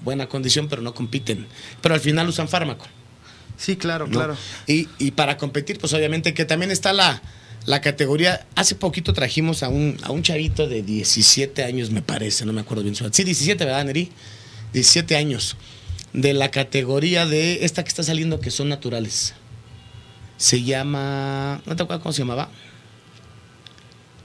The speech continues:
Speaker 1: A ver, ahorita vamos a darle unos segundos al Neri. En lo que lo pongo nervioso, me escucha, no se va a acordar. Games. Categoría Games. De hecho, ya está hasta en la federación, tienen, tienen esa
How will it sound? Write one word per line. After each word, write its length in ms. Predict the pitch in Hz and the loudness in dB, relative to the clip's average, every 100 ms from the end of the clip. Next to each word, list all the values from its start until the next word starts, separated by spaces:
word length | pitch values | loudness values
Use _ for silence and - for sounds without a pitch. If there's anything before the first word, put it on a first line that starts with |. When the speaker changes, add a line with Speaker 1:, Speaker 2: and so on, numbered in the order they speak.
| - - - - - - | -20 -20 -20 -20 -18 -6
Speaker 1:
A 80 | 113 | -2
ver, 120 | 110 | 0
ahorita 260 | 117 110 | -2 -2
vamos 180 | 123 127 | -2 -2
a 60 | 123 | -2
darle 120 | 123 | -2
unos 120 | 127 | -2
segundos 340 | 117 117 113 104 | 0 0 0 0
al 100 | 98 | 0
Neri. 280 | 104 95 - - - - - - - - | -2 -4 -8 -16 -18 -18 -20 -18 -8 -2
En 80 | |
lo 80 | 127 | -2
que 100 | 123 | 0
lo 100 | 123 | -4
pongo 280 | - 156 156 | -2 -2 0
nervioso, 680 | 127 123 151 165 165 165 147 | -2 0 0 2 2 0 0
me 100 | 127 | -2
escucha, 520 | 113 165 165 165 156 | -4 0 0 0 -2
no 100 | 139 | -2
se 100 | 139 | -2
va 100 | 127 | -2
a 20 | 127 | -2
acordar. 480 | 117 120 147 156 151 - - - - - - - - - - - - - - - - - | -4 -2 -2 -2 -6 -16 -20 -20 -20 -18 -16 -16 -18 -20 -20 -20 -20 -20 -20 -20 -10 4
Games. 520 | 185 208 170 - - - - - - - - - - | 6 6 4 0 -2 -12 -16 -16 -16 -18 -20 -20 -6
Categoría 420 | - 151 160 196 196 | 0 2 4 4 4
Games. 300 | 180 156 127 | 4 2 0
De 80 | |
hecho, 160 | 190 190 | 0 0
ya 140 | 160 | 2
está 340 | 165 165 165 135 | 2 2 2 2
hasta 220 | 120 120 | -2 -4
en 80 | 117 | -4
la 80 | 113 | -2
federación, 520 | 120 113 110 170 180 | -2 -2 -2 -2 -2
tienen, 240 | 147 139 139 | -2 -2 -4
tienen 240 | - 135 131 | -4 -4 -2
esa 240 | - 123 | -4 -4